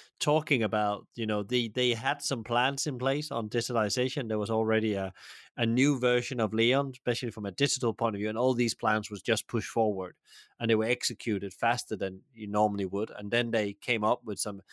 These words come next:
initiatives as well to tell, tell the stories, what they were doing as well. So they've been very good at storytelling, as you said, through different mediums of, uh, using digital content like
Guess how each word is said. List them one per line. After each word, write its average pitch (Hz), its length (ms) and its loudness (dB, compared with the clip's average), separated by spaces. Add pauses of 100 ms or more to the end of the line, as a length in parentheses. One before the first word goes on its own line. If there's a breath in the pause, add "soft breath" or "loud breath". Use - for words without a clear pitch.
(300 loud breath)
initiatives 131 680 0
as 101 140 -12
well 110 280 4
to - 120 -14
tell, 110 340 0 (220)
tell 143 220 0
the 113 80 -4
stories, 147 540 0
what 104 180 -6
they 101 80 0
were 101 80 2
doing 127 320 2
as 95 160 -6
well. 95 180 -4
So 101 80 -12
they've 107 100 -4
been 104 160 -2
very 120 220 4
good 110 180 0
at 101 120 -2
storytelling, 101 840 0 (380 loud breath)
as 101 160 -2
you 110 160 2
said, 95 300 -2
through 98 260 -4 (100)
different 123 360 0
mediums 104 500 -2
of, 92 200 0 (100)
uh, 104 60 -4
using 101 440 -2
digital 98 500 -2
content 98 460 -4
like 92 200 -8